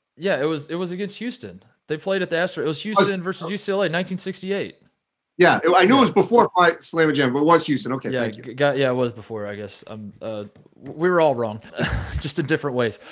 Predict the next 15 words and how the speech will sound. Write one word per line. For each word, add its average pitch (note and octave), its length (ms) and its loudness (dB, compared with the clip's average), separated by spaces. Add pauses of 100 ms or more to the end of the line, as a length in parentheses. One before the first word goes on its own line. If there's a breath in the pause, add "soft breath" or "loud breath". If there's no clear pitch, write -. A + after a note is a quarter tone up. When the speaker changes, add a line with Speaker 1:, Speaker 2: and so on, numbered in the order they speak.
Speaker 1:
All G3+ 80 8
right, F#3+ 260 8
my, F#3+ 140 6
my G#3 180 6
final A3+ 320 4
thing F#3+ 240 4
about E3 160 4
your C#3+ 100 0
tiers, C3+ 520 -2
uh, C3+ 140 2
before C3+ 260 -2
we D3+ 60 4
let C#3+ 180 2
you C3+ 60 -8
go. A#2+ 360 0